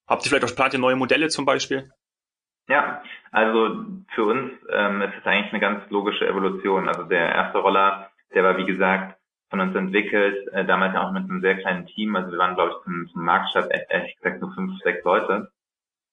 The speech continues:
Speaker 2: Und, ähm,
Speaker 1: Mhm.
Speaker 2: basierte eben be-, auf einem bestehenden Roller, da, wenn man so will, aus einer, aus einer Business-Perspektive unser Minimal Viable Product. Äh, da haben wir wirklich versucht,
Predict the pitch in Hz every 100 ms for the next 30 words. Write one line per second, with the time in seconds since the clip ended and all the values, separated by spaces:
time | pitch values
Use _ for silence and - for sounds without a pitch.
0 | - - 98 90 87 85 - 82 87 85
1 | 87 95 104 95 92 95 92 90 92 90
2 | 90 - 123 113 107 104 101 107 - -
3 | - _ - 95 95 95 92 92 92 85
4 | 98 92 92 92 90 87 - 92 90 95
5 | 101 - - 92 92 90 90 90 87 -
6 | _ _ _ _ 101 104 98 92 92 92
7 | 92 90 87 - 113 117 - - - -
8 | 92 92 90 90 90 90 90 92 98 95
9 | 98 98 - 90 101 101